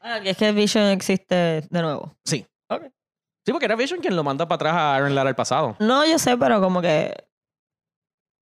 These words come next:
Speaker 1: like, for the rest del
Speaker 2: Sí, sí.
Speaker 1: universo. Ok.
Speaker 2: Como que, no sé si es la, creo, creo que así que parte de la cosa es que él se queda como los Young Avengers y él es como que, porque como él es,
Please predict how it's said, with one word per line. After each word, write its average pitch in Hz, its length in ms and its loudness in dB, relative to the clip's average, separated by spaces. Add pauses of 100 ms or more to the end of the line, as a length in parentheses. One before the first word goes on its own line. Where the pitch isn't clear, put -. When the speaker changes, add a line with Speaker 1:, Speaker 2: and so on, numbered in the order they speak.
(100)
Speaker 1:
like, 185 260 2
for 190 140 0
the 165 140 0
rest 151 500 -4 (220)
del 185 140 0
Speaker 2:
Sí, - 20 2
sí. 165 60 2
Speaker 1:
universo. 156 760 0 (300)
Ok. 165 140 -4 (800)
Speaker 2:
Como 190 160 0
que, 170 140 0 (180)
no 170 200 -2
sé 220 140 -2
si 226 140 -6
es 214 60 -2
la, 202 160 -2
creo, 180 240 0
creo 208 180 0
que - 80 -4
así 285 160 -4
que 170 80 -4
parte 147 200 -4
de 214 40 -4
la - 20 -8
cosa 202 180 -2
es 214 80 -6
que 185 100 -4
él 156 60 0
se 196 140 -2
queda 139 200 0
como 151 140 -2
los 131 100 2
Young 135 160 0
Avengers 139 500 -2
y 127 100 -4
él 135 80 0
es 139 80 -4
como 143 260 -2
que, 120 180 -2 (220)
porque 143 220 -2
como 139 240 0
él 147 60 0
es, 170 200 0